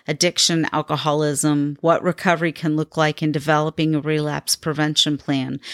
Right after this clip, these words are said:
My hope is that you've learned something about yourself or your loved ones in a way that you can extend grace and forgiveness to yourself and others. And now that you know better, go out and do better.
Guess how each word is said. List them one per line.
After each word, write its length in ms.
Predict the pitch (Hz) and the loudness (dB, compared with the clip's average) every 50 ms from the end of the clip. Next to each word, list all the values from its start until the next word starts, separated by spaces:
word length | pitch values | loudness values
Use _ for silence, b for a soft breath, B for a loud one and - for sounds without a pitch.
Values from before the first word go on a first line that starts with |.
| B B B B B B _ | B B B B B B _
My 140 | 175 185 190 | 2 2 2
hope 460 | 170 175 240 277 311 285 175 - - - - | 4 4 4 4 4 2 0 -2 -6 -8 -4
is 160 | - 151 143 - | -2 0 2 2
that 160 | 175 156 95 | 2 0 0
you've 240 | 143 170 170 143 151 | 0 -2 -2 -2 -2
learned 340 | 160 180 185 196 202 185 | 0 0 2 2 2 0
something 460 | - - 175 160 151 135 - 156 156 147 | 2 2 2 2 2 0 0 -2 -2 0
about 280 | 147 156 151 147 - | 0 0 -2 -2 -2
yourself 600 | - 143 139 - - - 180 185 202 208 - - 180 | -6 -4 -2 0 2 2 2 2 2 -2 -2 -2 -2
or 60 | 156 | -2
your 180 | 143 147 143 | -2 -4 -4
loved 300 | 143 147 156 165 160 165 | 0 2 2 2 0 -2
ones 480 | 175 170 180 180 175 180 180 170 - B B B B B B B B | -4 -4 -2 -2 0 0 -2 -2 -4 B B B B B B B B
in 140 | - 175 175 | 0 2 2
a 60 | 175 | 2
way 280 | 165 160 180 180 190 202 | 4 4 4 4 4 4
that 140 | 180 196 - | 4 2 0
you 180 | 92 165 185 | 0 -2 -4
can 200 | - - 208 190 | -4 -4 -4 -6
extend 580 | 170 - - - - - 175 160 156 151 139 - | -4 -4 -4 -4 -2 0 2 2 2 2 0 -2
grace 500 | - 160 165 165 170 202 202 - - - | 0 0 2 2 2 0 0 0 0 0
and 200 | - - 170 156 | 0 -2 -4 -4
forgiveness 800 | - - 180 156 - - 170 170 - 190 185 185 190 - - - | -4 -4 -6 -2 0 0 0 0 0 -2 -4 -4 -2 -2 -2 -2
to 260 | - - - - 247 | -2 -2 0 0 2
yourself 640 | 247 254 254 247 202 - - - 165 151 151 - - | 2 2 2 2 2 0 0 2 0 0 -2 -4 -6
and 160 | - 143 151 | -6 -4 -2
others. 540 | 147 143 143 139 143 143 143 143 143 - - B B B B B B B B B | -2 -2 -2 -4 -4 -6 -6 -8 -8 -10 -10 B B B B B B B B B
And 180 | - 170 180 180 | 0 2 2 4
now 300 | 180 180 185 196 220 233 | 4 4 4 4 4 2
that 240 | 214 214 196 - - | 2 2 2 2 0
you 180 | 170 170 175 | 0 0 0
know 320 | 170 170 170 175 175 185 196 | 2 2 2 4 4 4 4
better, 480 | 180 196 170 160 156 156 156 156 - _ _ | 4 2 2 2 0 -2 -6 -6 -10 _ _
go 220 | - 196 214 247 | 0 2 2 2
out 260 | 262 247 262 277 - - | 2 0 0 -2 0 -2
and 160 | 196 175 143 | -2 0 2
do 160 | - 165 170 | 2 2 2
better. 540 | 156 151 143 135 139 147 156 - - - | 2 0 -2 -2 -2 -4 -8 -10 -12 -16